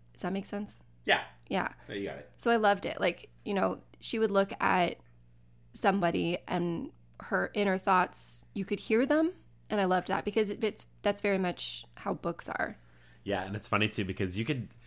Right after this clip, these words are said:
Speaker 2: there was no real need for it. Like, you could, you could tell what they were feeling.
Speaker 1: Yeah, but
Speaker 2: But
Speaker 1: I
Speaker 2: it was
Speaker 1: loved
Speaker 2: kinda
Speaker 1: it.
Speaker 2: funny that they had to just be so on the nose in the, uh, in the fifties.
Speaker 1: I loved it.
Speaker 2: Yeah.
Speaker 1: I also think that the way that the, they shot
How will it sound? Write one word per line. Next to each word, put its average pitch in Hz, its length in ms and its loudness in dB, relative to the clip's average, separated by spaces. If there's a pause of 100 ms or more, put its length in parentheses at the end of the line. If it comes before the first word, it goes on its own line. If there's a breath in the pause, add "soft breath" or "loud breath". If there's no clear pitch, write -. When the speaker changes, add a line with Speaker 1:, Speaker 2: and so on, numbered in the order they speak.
(320 loud breath)
Speaker 2:
there 117 100 2
was 110 160 2
no 120 160 4
real 139 300 2
need 76 300 -6
for 90 220 -2
it. - 180 -2 (240)
Like, 92 200 -4
you 98 80 0
could, 85 180 -4 (680)
you 92 140 -6
could 101 160 -4
tell 87 340 0
what 78 240 -6
they 76 120 -6
were 71 260 -8 (320)
feeling. 76 320 -4
Speaker 1:
Yeah, 240 260 2
but 175 100 2
Speaker 2:
But - 20 6
Speaker 1:
I 190 60 4
Speaker 2:
it - 40 4
was 202 60 6
Speaker 1:
loved 247 120 2
Speaker 2:
kinda 92 180 2
Speaker 1:
it. - 60 -4
Speaker 2:
funny 82 320 -2 (120)
that 73 180 -6
they 78 100 -8
had 82 160 -6
to 82 60 -8
just 87 220 -10
be 87 80 -6
so 80 320 -2
on 73 200 -4
the 76 60 -10
nose 67 440 -6
in 80 220 -10
the, 78 180 -8
uh, 73 200 -6
in 78 100 -10
the 82 60 -10
fifties. - 480 -8 (140)
Speaker 1:
I 226 80 0
loved 180 280 0
it. - 220 -6
Speaker 2:
Yeah. 73 220 -2 (580 soft breath)
Speaker 1:
I 202 80 4
also 233 260 2
think 220 540 -2
that 196 160 -4
the 190 100 -4
way 185 200 0
that 180 160 -10
the, 180 380 0
they 180 220 -2
shot - 400 -4